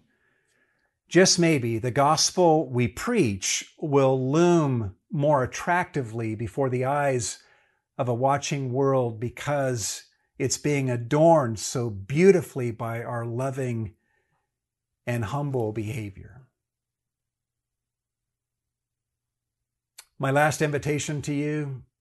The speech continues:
is to join me in prayer to God that God will help us to embrace all of these invitations and to live out the ethic that has been put before us today.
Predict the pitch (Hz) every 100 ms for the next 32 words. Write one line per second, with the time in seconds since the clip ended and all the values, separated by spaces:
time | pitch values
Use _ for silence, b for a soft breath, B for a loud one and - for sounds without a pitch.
0 | _ 135 113 - 113 127 135 139 127 131
1 | 135 123 104 95 _ _ _ _ _ _
2 | 117 110 - - 147 147 135 - 120 120
3 | 110 101 104 104 _ _ _ _ _ 135
4 | 120 131 143 120 120 120 - 151 160 -
5 | 113 104 - - - _ _ _ _ _
6 | _ _ _ _ _ _ _ _ _ -
7 | 135 123 135 143 123 - - 151 170 170
8 | 143 131 131 123 113 120 107 110 107 -
9 | - _ _ _ _ _ _ - - 120
10 | 120 120 135 156 143 147 139 113 - _
11 | - 123 131 127 147 147 143 117 - 131
12 | 127 120 - _ _ - 117 - 135 117
13 | - 156 135 117 - 123 117 107 - -
14 | 110 101 92 98